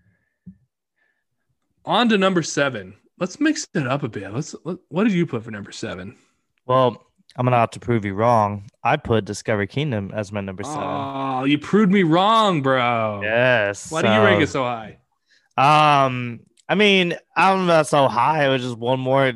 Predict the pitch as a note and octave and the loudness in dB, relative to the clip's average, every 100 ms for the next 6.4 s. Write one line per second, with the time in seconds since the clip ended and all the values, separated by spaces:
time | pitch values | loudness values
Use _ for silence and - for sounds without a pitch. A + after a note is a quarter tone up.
0 | B2 B2 A2 C#3 C3 C3 C3+ B2 A#2+ A#2+ | -6 -10 -8 -6 0 2 2 0 -4 -2
1 | B2 A2+ A2+ A#2+ F3 G#3+ G#3+ G#3 F#3 D#3 | 0 0 -2 -4 0 2 2 0 2 4
2 | F3 D#3+ C#3 C#3+ C3 A#2 D3 C#3 C3 B2+ | 6 4 4 2 2 0 -2 -2 -2 -2
3 | B2 A#2+ A#2 A2+ A2+ - C#3+ B2 C3 G3 | -2 -4 -6 -10 -16 -10 -10 -10 -18 -18
4 | - - - B2+ A2+ C3 - B2+ - E3 | -16 -18 -14 -12 -10 -10 -10 -10 -4 -2
5 | D#3 C3+ C3 B2 A2 A2 A#2 A#2 C#3+ D#3+ | -2 -2 -2 -2 -4 -4 -6 -6 -12 -10
6 | G#3 F3+ C#3+ | -8 -4 -6